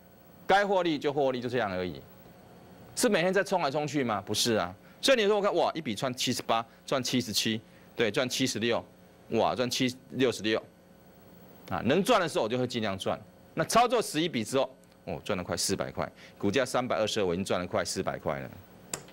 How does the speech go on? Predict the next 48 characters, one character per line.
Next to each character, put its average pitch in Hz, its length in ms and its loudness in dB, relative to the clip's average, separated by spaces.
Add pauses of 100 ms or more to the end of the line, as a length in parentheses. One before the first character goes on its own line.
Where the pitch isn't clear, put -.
这 135 80 0
叫 131 120 2
什 113 140 -4
么？ 73 220 -10
叫 110 180 -4
最 151 140 2
棒 117 240 0
的 95 60 -4
操 90 200 0
作 87 240 -2
啊！ 64 100 -8 (600)
这 147 100 2
才 123 160 0
是 113 140 -2
你 87 140 -6
真 101 160 0
正 101 120 -2
要 92 140 0
学 76 240 -2
习 - 260 -6
的， - 160 -6 (380)
好 87 60 0
吗？ 87 100 0
所 104 80 0
以 - 20 -4
上 226 240 4
涨 151 160 -2
的 147 60 -4
时 160 140 -2
候 170 120 2
很 123 140 -4
简 110 160 -2
单， 98 180 0
我 85 120 0
一 90 40 -4
路 98 140 -2
做 92 180 0
多， 78 240 -2 (1500)
因 123 60 -2
为 139 60 4
做 135 140 0
太 113 220 -2
极 76 180 -10 (120)
两 113 200 2
次 151 200 0
而 135 100 4
已 104 140 0
啊。 80 120 -2